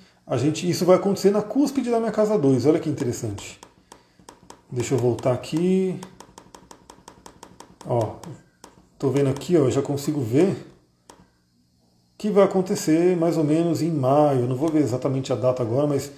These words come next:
vai acontecer mais ou menos em maio de dois mil e trinta e cinco. Eu vou mostrar pra vocês aqui novamente. Essa é uma coisa maravilhosa da astrologia. Você pode fazer todo esse estudo pra trás e pra frente, né? Final do meu casamento criava muitas ilusões na minha cabeça, olha só. Então, fica, principalmente,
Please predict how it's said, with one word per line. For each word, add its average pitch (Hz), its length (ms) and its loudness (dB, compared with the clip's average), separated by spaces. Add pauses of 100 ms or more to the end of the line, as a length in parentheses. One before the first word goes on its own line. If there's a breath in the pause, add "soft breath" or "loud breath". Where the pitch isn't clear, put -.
(360 soft breath)
vai 143 120 -4
acontecer 147 360 -2
mais 135 160 2
ou 131 60 0
menos 123 240 0
em 175 80 2
maio 131 420 2 (720)
de 131 120 -10
dois 135 180 2
mil 120 120 -2
e 117 40 0
trinta 135 220 0
e 170 40 4
cinco. 208 180 2
Eu 151 40 4
vou 147 80 4
mostrar 147 240 2
pra 143 120 -2
vocês 135 260 -2
aqui 135 120 -4
novamente. 131 480 -2 (300 loud breath)
Essa 220 320 0
é - 20 0
uma 202 100 2
coisa 175 200 2
maravilhosa 151 560 2
da 147 80 2
astrologia. 156 680 2 (360 loud breath)
Você 147 160 -6
pode 151 200 2
fazer 151 200 2
todo 156 240 0
esse - 120 -2
estudo 208 300 -2
pra - 160 0
trás 202 260 4
e - 60 -2
pra - 160 -8
frente, - 500 -2 (220)
né? 135 180 -6 (720 loud breath)
Final 185 480 2
do 180 100 4
meu 180 120 4
casamento 160 600 2
criava 156 560 0
muitas 165 440 -2
ilusões 147 480 2
na 160 60 0
minha 156 100 -4
cabeça, 131 480 -2
olha 135 160 -4
só. 113 260 -6
Então, 131 140 -10
fica, - 260 -10
principalmente, 165 800 2